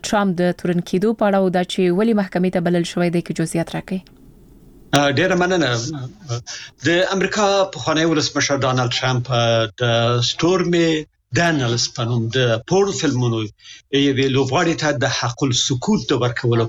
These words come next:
Speaker 2: په تړاو رسماً تورن شوی دی. د پنجشنبې په ورځ قضایي پلاوي پرېکړه وکړه چې د امریکا پخوانی ولسمشر باید په دې خاطر رسماً تورن شي چې سټورمي ډانلز ته یو سلو دېرش زره ډالر ورکړي چې خوله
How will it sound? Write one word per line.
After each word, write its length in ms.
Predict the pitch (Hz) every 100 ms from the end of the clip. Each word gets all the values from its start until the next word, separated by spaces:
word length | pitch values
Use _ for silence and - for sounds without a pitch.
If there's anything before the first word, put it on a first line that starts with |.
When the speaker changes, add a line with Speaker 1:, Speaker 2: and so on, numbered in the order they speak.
| 117
Speaker 2:
په 40 | -
تړاو 600 | 113 113 104 - - 143
رسماً 340 | 139 - 135 123 123
تورن 240 | 131 117 113
شوی 240 | 120 113 113
دی. 60 | 113 - - -
د 100 | 202 226
پنجشنبې 360 | 214 214 214 226
په 80 | 208
ورځ 160 | 196 -
قضایي 280 | 151 170 175 -
پلاوي 260 | 160 151 143
پرېکړه 280 | 143 127 131
وکړه 240 | 123 123 120
چې 260 | - 131 123
د 20 | 117
امریکا 280 | 123 120 120 117
پخوانی 340 | - 123 117 117
ولسمشر 520 | 117 - 185 185 156
باید 180 | 156 151 -
په 60 | 123
دې 80 | 190 -
خاطر 320 | 160 - 143 123
رسماً 260 | 117 131 110 -
تورن 260 | 123 180 175
شي 60 | 185
چې 100 | 190 180 - - -
سټورمي 480 | - 240 240 202 196 180 131 131
ډانلز 420 | 196 160 117 110 -
ته 180 | 104 95 _ _ _ _ 147
یو 120 | 208 214 -
سلو 320 | - 180 170 170 147 117
دېرش 240 | 190 220 - - 123
زره 200 | 127 117 107
ډالر 240 | 107 117 117
ورکړي 380 | - - 131 123
چې 80 | - 117 -
خوله 180 | 190